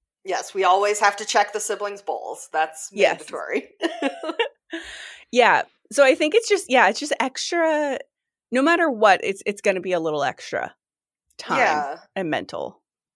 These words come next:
Speaker 2: Like, even if you're in an easy situation.
Speaker 1: Yeah, like, I kind of was isn't in an easy situation because I got a puppy, but Starsky didn't really need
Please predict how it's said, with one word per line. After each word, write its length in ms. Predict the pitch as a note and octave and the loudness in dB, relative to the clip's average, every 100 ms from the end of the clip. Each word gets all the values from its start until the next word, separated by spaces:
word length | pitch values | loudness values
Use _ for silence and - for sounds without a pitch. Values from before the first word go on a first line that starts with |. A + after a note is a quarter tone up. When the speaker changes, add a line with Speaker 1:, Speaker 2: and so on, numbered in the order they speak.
| _ _ - | _ _ -10
Speaker 2:
Like, 120 | F3 | -4
even 240 | A3 A3 | -2 0
if 120 | A3 G#3 | 0 0
you're 160 | F#3+ | 0
in 80 | F3+ | 0
an 160 | E3+ - | -2 -6
easy 360 | E3+ D#3 E3+ | -10 -8 -8
situation. 800 | E3 D#3+ - C#3 G#2 - - - _ _ | -8 -8 -6 -6 -6 -10 -12 -14 _ _
Speaker 1:
Yeah, 360 | F#3+ A3+ G3 D3 D#3+ | 2 6 6 6 4
like, 340 | G#3+ A3 - _ _ _ - | 2 0 -8 _ _ _ 0
I 160 | G3+ E4 | 2 2
kind 240 | A4 G#4+ | 2 2
of 160 | G4 A3+ | 2 -2
was 160 | F#3+ | -6
isn't 280 | E3 D#3+ C3+ | -6 -8 -8
in 100 | F3+ F#3 | -4 -4
an 140 | E3 | -4
easy 240 | E3 E3+ | -8 -10
situation 600 | E3+ E3+ E3+ D#3 D#3 D#3 | -12 -10 -4 -4 -4 -6
because 240 | D#3 D#3+ E3+ | -10 -10 -6
I 80 | D#3 | -2
got 160 | F3 | -2
a 40 | E3+ | -2
puppy, 560 | - - E3+ D#3+ D#3+ - - _ _ - | -2 -2 -4 -10 -12 -18 -20 _ _ 0
but 340 | F3+ D3+ - | 0 0 -4
Starsky 480 | - G#3 G3 - G3+ | -2 2 2 0 -10
didn't 300 | F3 E3+ - | -10 -10 -6
really 320 | F3 E3+ D#3 | -6 -4 -8
need 500 | D#3 D#3+ F3 E3+ D#3 | -12 -14 -14 -14 -18